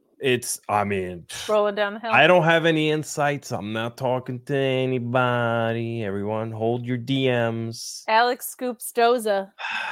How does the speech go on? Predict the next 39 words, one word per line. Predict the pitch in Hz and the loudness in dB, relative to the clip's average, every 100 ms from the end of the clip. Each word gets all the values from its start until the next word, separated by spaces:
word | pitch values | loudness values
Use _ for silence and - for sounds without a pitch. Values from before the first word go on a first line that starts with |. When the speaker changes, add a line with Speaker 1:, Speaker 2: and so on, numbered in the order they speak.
| - - - | -10 -12 -6
Speaker 1:
You | 107 | -2
know, | 104 110 117 | 2 2 2
I've | |
been | 101 98 | 0 -2
doing | 113 120 | -2 -2
it. | 113 - | -2 -2
This, | 240 | 0
Speaker 2:
Alexis | 247 - 254 247 | 0 -2 -8 -8
Speaker 1:
this | - | -8
Speaker 2:
Car | - 247 247 | -2 0 0
Scoopsa. | - 254 240 - 208 196 185 _ _ - | -4 -8 -8 -4 0 0 -2 _ _ -2
Speaker 1:
I | 110 | 2
love | 123 139 117 | 4 4 4
that. | 113 113 | 2 2
I'm | 131 | 2
changing | 160 156 123 117 | 2 2 2 0
my, | 113 | 0
all | 80 120 123 | 0 0 0
my | 104 | 0
S | 98 104 104 | -2 -4 -4
Ns | 98 - | -4 0
to | 453 | 0
that | 92 466 87 - | 4 2 2 -2
Speaker 2:
<laughs> | - - | -2 -2
Speaker 1:
tomorrow | 95 95 92 | -2 -2 -4
morning. | 92 92 92 92 98 _ _ _ _ _ _ _ _ _ _ _ _ _ | -4 -4 -4 -6 -10 _ _ _ _ _ _ _ _ _ _ _ _ _
Not | 165 202 | 6 8
like | 196 | 10
a | |
little | 202 143 | 8 8
Speaker 2:
So | - 135 | 8 8
Speaker 1:
Black | 165 160 - | 6 6 6
Friday | 180 160 123 | 6 6 4
scoop | - 180 220 - | 2 4 4 4
from | 117 107 | 0 -2
Scoop | - - 117 | 0 2 2
Doza. | 104 127 151 110 113 | 4 4 4 2 2
Speaker 2:
Hey! | 233 277 392 339 285 285 285 277 277 277 277 277 277 277 277 269 269 _ _ _ _ - - | 6 10 10 10 8 6 6 6 6 6 6 4 2 -2 -4 -8 -12 _ _ _ _ -12 2
Um, | 240 240 240 226 214 208 202 202 196 | 4 6 4 2 -2 -8 -10 -10 -12